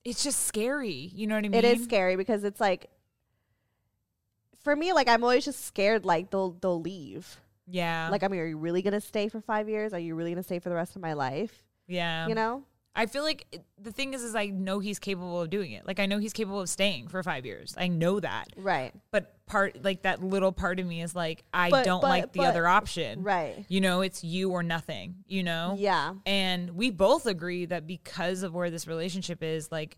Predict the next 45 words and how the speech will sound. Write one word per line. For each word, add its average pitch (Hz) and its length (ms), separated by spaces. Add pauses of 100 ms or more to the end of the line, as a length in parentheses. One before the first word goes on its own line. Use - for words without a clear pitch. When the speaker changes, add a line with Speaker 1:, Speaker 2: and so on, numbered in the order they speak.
Speaker 1:
and 196 120
how 180 220
we 175 160
met. 165 420 (200)
Speaker 2:
So 294 40
maybe 339 220
marriage 311 340
is 320 120
a - 40
good 202 140
thing, 190 140
so 233 100
you 214 60
could 220 100
have 220 200
that 214 120
commitment 214 440
that 170 180
says 190 260
he's 190 380
gonna 196 200
be 190 160
there. 208 220
Speaker 1:
But - 140
then 349 160
I'm 339 160
also 330 320
like, 294 340 (100)
but 277 280
isn't 285 360
marriage 233 440
sometimes, 220 1080
like, 202 400 (120)
a 202 100
false 196 420
commitment? 262 640
Because 220 300
if 190 100
you're 202 120
married 190 340
to 226 80
someone, 226 340
then 190 140
you're 202 160
like 180 400